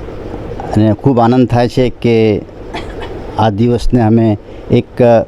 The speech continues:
દેશના નાગરિક તરીકે અમે આ સૌભાગ્ય અમને પ્રાપ્ત થાય છે, જે અમે લોકો વિકલાંગો દ્વારા એને ઉજવી રહ્યા છીએ. સવારે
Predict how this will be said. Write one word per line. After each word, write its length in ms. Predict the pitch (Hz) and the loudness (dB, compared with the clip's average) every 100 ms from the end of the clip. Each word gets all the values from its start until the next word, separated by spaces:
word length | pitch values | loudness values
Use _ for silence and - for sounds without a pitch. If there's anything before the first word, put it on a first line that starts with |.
| - - - - - - - - - - - - - | -6 -18 -16 -14 -14 -14 -12 -12 -14 -14 -12 -10 0
દેશના 400 | 98 156 - 131 | 2 2 0 0
નાગરિક 460 | 120 113 113 123 - | 2 2 0 -2 0
તરીકે 360 | 117 107 120 | 0 2 0
અમે 400 | 90 104 107 98 - - - | 2 4 4 0 -6 -8 -4
આ 60 | |
સૌભાગ્ય 500 | - 113 101 117 110 | 0 2 2 2 2
અમને 200 | 110 107 | 4 2
પ્રાપ્ત 320 | - 104 - | 4 0 0
થાય 160 | - 123 | 0 0
છે, 200 | 127 139 | 2 0
જે 140 | 110 | 2
અમે 240 | 107 110 113 | 2 4 4
લોકો 400 | 110 98 113 107 - - - | 2 2 2 0 -6 -12 0
વિકલાંગો 520 | 107 - 110 131 143 | 0 2 2 4 4
દ્વારા 400 | 127 113 110 107 - - - - | 4 4 4 4 0 -12 -8 0
એને 440 | 104 107 107 101 101 - - | 4 4 4 0 0 0 2
ઉજવી 300 | 101 113 135 | 2 4 4
રહ્યા 220 | 104 95 | 4 2
છીએ. 220 | 90 - - - - - - - - - - - | 2 0 -2 -6 -10 -4 -2 -2 -6 -14 -12 -10
સવારે 600 | - 123 113 123 127 - | -4 0 2 2 0 -2